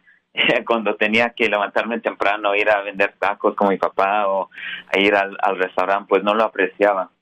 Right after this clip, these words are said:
Pero ya en, en más tarde en mi carrera, pues,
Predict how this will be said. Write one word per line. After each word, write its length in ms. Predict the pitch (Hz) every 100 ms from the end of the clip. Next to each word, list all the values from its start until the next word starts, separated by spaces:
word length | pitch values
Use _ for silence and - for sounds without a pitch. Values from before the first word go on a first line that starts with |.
| _ _ _ -
Pero 520 | 104 101 98 95 95
ya 380 | 101 104 113 117
en, 500 | - 104 101 95 92 - - _ - - _
en 460 | - 104 101 98 92 - _ _
más 220 | 107 107 -
tarde 220 | 113 117
en 40 |
mi 140 | 104 95
carrera, 420 | 95 104 95 90
pues, 220 | 95 92